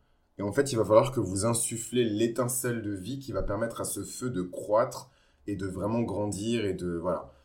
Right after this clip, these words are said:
Ce feu, il est presque éteint. Voilà. Et quand vous commencez, plus vous allez guérir votre Chiron, et plus le feu, il va devenir expansif. Et quand vous aurez vraiment guéri votre Chiron,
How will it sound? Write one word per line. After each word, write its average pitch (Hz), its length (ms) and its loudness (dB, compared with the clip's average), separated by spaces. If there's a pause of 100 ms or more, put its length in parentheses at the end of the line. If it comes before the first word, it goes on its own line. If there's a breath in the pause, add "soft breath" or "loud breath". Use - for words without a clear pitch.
Ce - 180 -2
feu, - 260 0
il - 80 2
est 95 60 -2
presque - 440 -2
éteint. 98 340 -2 (640)
Voilà. 82 300 -4 (240)
Et 92 80 -4
quand 123 120 -2
vous 120 100 2
commencez, 123 380 0
plus 139 180 -8
vous 156 140 2
allez 123 160 4
guérir 127 260 2
votre 117 240 -2
Chiron, 123 400 0
et 107 80 -4
plus 131 160 -6
le 127 100 2
feu, - 220 -2
il 131 60 2
va 104 100 0
devenir 98 320 -2
expansif. 101 640 -6
Et 90 60 -12
quand 113 120 -6
vous 98 120 -4
aurez 101 120 -2
vraiment 107 260 -2
guéri 107 260 -4
votre 98 280 -6
Chiron, 104 400 -2